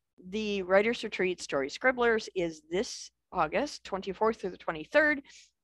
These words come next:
Four night, four days, three nights, workshops, concentrated writing time, critique, um,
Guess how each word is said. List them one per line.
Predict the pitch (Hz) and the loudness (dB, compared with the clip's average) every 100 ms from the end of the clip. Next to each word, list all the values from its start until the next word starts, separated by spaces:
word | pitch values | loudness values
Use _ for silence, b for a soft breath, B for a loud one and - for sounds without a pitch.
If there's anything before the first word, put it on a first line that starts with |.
| _ _ _ - | _ _ _ 2
Four | 320 339 349 | 6 6 6
night, | 320 247 240 240 - | 4 4 4 2 -4
four | - - 302 320 285 | -16 -4 2 2 0
days, | 240 165 160 180 185 - - | 0 2 2 0 -2 -10 -6
three | 302 311 | -2 0
nights, | 262 175 175 175 - - b b | 2 2 0 -4 -10 -18 b b
workshops, | 269 302 - 285 285 - b b b 202 - | 0 2 4 6 6 0 b b b -20 -14
concentrated | - 294 294 269 - 247 220 | -2 0 0 -6 -4 -2 0
writing | 214 214 208 | 2 0 0
time, | - 208 196 185 | -2 -2 -2 -6
critique, | - 208 - 302 285 - - b b b | -10 -8 -4 -2 -2 -6 -20 b b b
um, | 175 180 180 175 170 170 | 0 2 0 -2 -4 -10